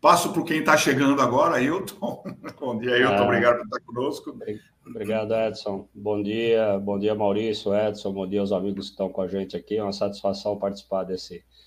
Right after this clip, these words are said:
Speaker 2: Café com a Bracopel. Hoje aqui com, vestindo o boné da Cobrecon,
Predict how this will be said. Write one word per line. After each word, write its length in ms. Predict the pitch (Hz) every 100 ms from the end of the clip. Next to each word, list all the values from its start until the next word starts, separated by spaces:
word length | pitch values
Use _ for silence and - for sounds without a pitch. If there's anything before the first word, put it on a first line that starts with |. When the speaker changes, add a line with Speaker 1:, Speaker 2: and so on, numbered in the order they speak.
| _ _ _
Speaker 2:
Café 340 | 98 101 101
com 120 | 101
a 40 | 98
Bracopel. 540 | 101 98 - - 117
Hoje 300 | 120 117 117
aqui 240 | 113 - 113
com, 360 | 120 113 98
vestindo 460 | 90 101 - 113 107
o 40 |
boné 420 | 101 104 101 110
da 160 | 104 101
Cobrecon, 760 | 101 98 98 95 113 120 110